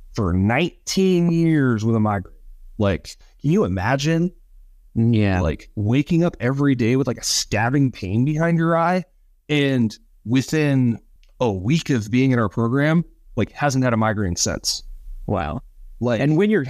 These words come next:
Speaker 2: when you have that for so long, it seems normal.
Speaker 1: Yeah.
Speaker 2: It's not.
Speaker 1: <laughs>
Speaker 2: That's
Speaker 1: What
Speaker 2: really what I wanna get the root
Speaker 1: Yeah.
Speaker 2: to this is that, 'cause it's ha-, it's happened to me and it's probably happening right now. There's pain, you know, knee, we all have knee pain and back pain, just
Speaker 1: Yeah.
Speaker 2: having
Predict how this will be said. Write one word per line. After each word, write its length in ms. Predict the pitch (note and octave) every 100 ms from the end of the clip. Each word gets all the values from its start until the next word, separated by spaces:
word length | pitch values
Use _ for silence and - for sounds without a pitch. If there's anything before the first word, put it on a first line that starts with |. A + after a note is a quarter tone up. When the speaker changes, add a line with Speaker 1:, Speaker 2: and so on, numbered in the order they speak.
| -
Speaker 2:
when 140 | F3+
you 80 | G3
have 200 | E3+ B3
that 140 | B3+
for 140 | - C#3+
so 220 | - D#3
long, 260 | A2+ D3+ F3
it 100 | -
seems 240 | D#3 A2
normal. 500 | G#2+ C3 G3+ G2+ - - - - - - -
Speaker 1:
Yeah. 220 | E3 E3 - - - -
Speaker 2:
It's 180 | C#3 C3+
not. 200 | F3 G3
Speaker 1:
<laughs> 40 | -
Speaker 2:
That's 440 | G#3+ - - - E3+ F#3 F#3 - D3+
Speaker 1:
What 160 | E3+ D3+
Speaker 2:
really 220 | A#3 C4+
what 160 | G3 D#3+
I 60 |
wanna 180 | D#3 C#3
get 260 | G#2+ D#3+ D#3 -
the 100 | C3+
root 380 | A#2 F#3 G#3 - -
Speaker 1:
Yeah. 180 | - -
Speaker 2:
to 120 | -
this 280 | A2+ A2+ -
is 140 | A2 -
that, 280 | A2 G#2+ - - - -
'cause 220 | D#3 -
it's 260 | B2+ - -
ha-, 160 | A#2 -
it's 340 | A2+ G#2+ -
happened 300 | B2 B2 B2
to 60 | A2
me 180 | B2 F3+
and 100 | G#2+
it's 200 | G#2+ -
probably 640 | - G#2 A2 G2+ A2+ A2 - - - -
happening 340 | C#3+ D3 C#3+
right 180 | C3+ C#3
now. 140 | D#3+ C3
There's 200 | G#2+ -
pain, 540 | - B2+ C3 B2+ B2 -
you 100 | A2+
know, 140 | F#2+
knee, 300 | F#2 B2+ B2
we 160 | A2+ C3
all 140 | B2
have 180 | A#2 F#2
knee 160 | A#2+ G#2+
pain 420 | - G2 F#2 F#2
and 140 | F2+
back 300 | F#2+ G2+ E2
pain, 340 | - F#2 F#2 F2+
just 260 | F2+ -
Speaker 1:
Yeah. 80 | G2
Speaker 2:
having 360 | F#2 F#2 F2+